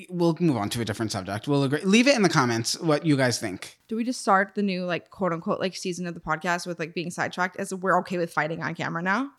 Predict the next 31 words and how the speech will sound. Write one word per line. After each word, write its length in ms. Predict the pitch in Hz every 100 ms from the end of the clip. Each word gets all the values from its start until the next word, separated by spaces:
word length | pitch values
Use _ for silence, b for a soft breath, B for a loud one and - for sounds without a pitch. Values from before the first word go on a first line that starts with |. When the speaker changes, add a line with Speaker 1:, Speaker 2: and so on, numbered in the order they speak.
| -
Speaker 1:
I 160 | 220
always 280 | 220 180 214
try 140 | - 120
to 60 |
fight 160 | 120 120
with 100 | 117
you 80 | 110
on 100 | 104
camera. 380 | 117 98 101 -
I'm 80 | 147
like, 120 | 156
"Keep 140 | - 233
it 140 | 196
real." 380 | 160 139 92 - _
Speaker 2:
Well, 100 | 254
we 100 | 254
don't 220 | 339 453 -
fight 300 | - 277 247
that 120 | 196
often. 600 | - 196 247 - 180 -
Speaker 1:
No, 220 | 185 165 131
we 120 | 127
don't. 260 | 120 85 - 160 B B B B B _ -
I 80 | 143
guess 160 | 151
on 100 | 143
camera 280 | 127 127 113
we 120 | 95
fight. 240 | 104 - -
Speaker 2:
Yeah, 140 | 240
maybe. 420 | 220 220 196 -